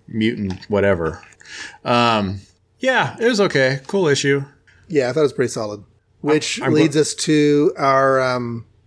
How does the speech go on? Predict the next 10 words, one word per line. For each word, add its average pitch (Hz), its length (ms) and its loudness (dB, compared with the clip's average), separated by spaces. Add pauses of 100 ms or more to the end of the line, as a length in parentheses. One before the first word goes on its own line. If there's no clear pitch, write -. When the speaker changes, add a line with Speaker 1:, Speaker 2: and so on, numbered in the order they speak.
(160)
Speaker 2:
maybe 139 240 2
less 127 240 0
cool 120 240 -6
issue. 101 320 -12 (280)
Speaker 1:
Uh, 147 460 2
yeah, 95 420 0 (260)
definitely 113 400 0
less 87 200 -2
cool 87 240 -4
issue. 82 420 -6